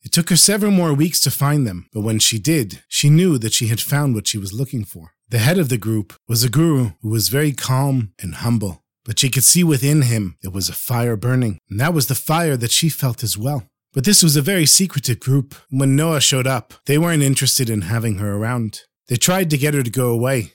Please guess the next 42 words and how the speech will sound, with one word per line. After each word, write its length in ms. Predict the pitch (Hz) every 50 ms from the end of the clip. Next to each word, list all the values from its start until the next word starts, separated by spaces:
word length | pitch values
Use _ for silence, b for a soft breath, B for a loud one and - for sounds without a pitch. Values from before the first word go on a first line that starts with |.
| _ -
but 120 | 120 104
the 100 | 110 131
more 260 | 135 151 160 175 180
they 140 | 165 151 135
pushed 320 | - - 156 147 - - -
her 160 | 139 120 113
away, 460 | 113 107 110 123 127 117 101 - _ -
the 80 | 101
more 320 | 98 98 104 117 135 139 120
she 180 | - - 110
wanted 300 | 107 104 120 135 143 135 104
to 80 | 120
come 200 | - - 120 117
close. 640 | 107 - 135 147 160 151 - - - - - - _ _ _ _ _ -
And 100 | 131 143
after 240 | 147 131 - 160 143
hanging 400 | 135 151 180 196 190 175 156 151
out 220 | 151 160 185 170
and 100 | 139 117
just 200 | 110 120 - -
watching 420 | 127 135 151 180 - - 165 147 139
them 120 | 135 127
from 180 | - 139 127 120
a 60 | 113
distance 540 | 101 156 151 - - 139 123 113 104 - -
and 120 | 117 113
insisting 540 | 113 110 110 - - 220 - - 185 160 147
all 160 | 143 147 143
the 100 | 135 135
time 480 | - - 143 160 170 156 123 104 85 _ -
that 100 | 110 107
she 120 | - - 123
be 100 | 113 127
allowed 380 | 127 127 127 139 139 143 131 -
to 80 | 120
join, 500 | 107 90 147 160 165 156 139 123 110 101 _ _ _ _ _
finally 460 | - - - 139 165 175 180 170 151
she 180 | 120 - 135 127
made 200 | 123 127 139 135
up 120 | 135 -
her 140 | - 113 110
mind. 500 | 104 107 110 107 98 92 87 82 - _